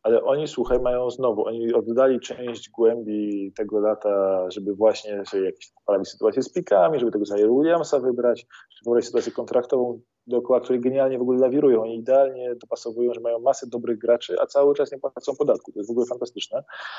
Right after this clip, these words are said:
I masz taką sytuację, że oni, e, mają trzynastu, znowu mają trzynastu dobrych graczy N B A.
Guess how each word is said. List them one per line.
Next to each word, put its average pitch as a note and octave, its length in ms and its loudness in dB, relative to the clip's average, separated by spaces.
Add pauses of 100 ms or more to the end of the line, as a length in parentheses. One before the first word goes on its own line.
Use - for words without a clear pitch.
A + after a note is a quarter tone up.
(360)
I B2+ 260 4 (400)
masz D#3 300 2
taką D3+ 260 0
sytuację, B2 720 0
że A#2 220 -2
oni, D3 600 -6
e, B2 240 2
mają C3 260 0
trzynastu, C3+ 720 -2
znowu C3 300 2
mają A#2+ 220 2
trzynastu C3 640 -2
dobrych B2 320 0
graczy A#2 320 0
N G#2+ 120 -12
B F#2+ 60 -10
A. E2 140 -10